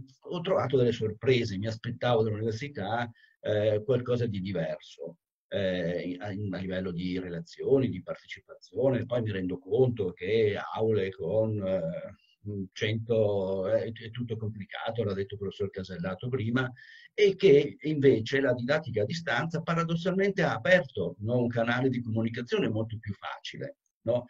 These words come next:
Anche esagerato a volte, no? Eh, da, da gestire, però ha aperto una, una strada tecnologica ma anche di relazioni, eh, diverse. Allora, ora, mm, cerco di evitare la piaggeria,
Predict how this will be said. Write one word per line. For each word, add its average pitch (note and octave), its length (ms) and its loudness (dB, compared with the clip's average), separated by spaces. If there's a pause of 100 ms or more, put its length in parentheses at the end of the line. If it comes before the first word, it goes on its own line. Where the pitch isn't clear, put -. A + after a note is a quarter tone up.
(160)
Anche G3+ 220 0
esagerato A2+ 640 2
a E2 60 -2
volte, E2 520 -4 (280)
no? - 320 2 (260)
Eh, G#2+ 300 4
da, A2 180 2
da G2+ 140 0
gestire, A#2+ 560 2
però - 200 0
ha E3 120 4
aperto B2 680 6
una, G#2+ 220 0
una A2 160 -4
strada C3 340 2
tecnologica B2 800 2
ma G#2 200 0
anche B2+ 280 -4
di A2 180 0
relazioni, G#2+ 840 2
eh, F2+ 300 -6
diverse. E2 680 -10 (340)
Allora, D3 380 2
ora, C#3+ 360 4
mm, A2 540 -6
cerco C3 240 -2
di B2+ 80 0
evitare A2+ 320 0
la A2+ 60 0
piaggeria, G#2+ 640 2